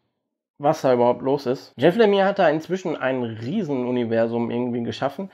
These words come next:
Ja, es gibt inzwischen vier Black Hammer Bände, die ich natürlich auch, äh, vorstelle.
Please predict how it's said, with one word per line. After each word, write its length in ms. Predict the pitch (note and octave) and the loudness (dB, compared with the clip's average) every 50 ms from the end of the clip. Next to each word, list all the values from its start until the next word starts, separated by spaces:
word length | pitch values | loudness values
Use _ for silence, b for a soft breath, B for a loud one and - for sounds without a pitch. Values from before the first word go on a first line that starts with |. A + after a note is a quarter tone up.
| B B B B B B | B B B B B B
Ja, 80 | A#2+ B2 | 0 0
es 140 | D3 C#3+ - | 0 0 -2
gibt 180 | D3 C#3+ - | -6 -4 -4
inzwischen 500 | - C3 - - D#3+ - - C#3 C3+ B2+ | -8 -8 -6 -8 -10 -6 -4 -4 -4 -4
vier 380 | B2+ - - - - - F3+ D#3+ | -6 -12 -20 -18 -8 -8 -6 -6
Black 320 | C#3+ D3 C3+ C3+ - - | -4 -6 -6 -6 -6 -8
Hammer 200 | D#3+ D3+ C#3 B2 | -6 -4 -4 -4
Bände, 440 | A#2 A2+ A#2 A#2+ C3 B2+ B2 B2 A#2 | -2 0 0 0 0 0 0 0 0
die 100 | A#2 A#2+ | -2 -4
ich 100 | A#2+ A#2 | -6 -6
natürlich 380 | B2 A#2 - - B2 A#2 - - | -8 -10 -8 -8 -8 -8 -8 -8
auch, 260 | B2 C#3 C3+ - - | -10 -10 -10 -10 -8
äh, 300 | - A#2+ A#2 A#2 A#2 A2+ | -8 -6 -6 -6 -8 -8
vorstelle. 680 | - - C#3+ E3 D#3 - - - D3 C3+ C3 C3 B2+ | -8 -4 -4 -4 -4 -6 -6 -4 -2 0 0 0 -2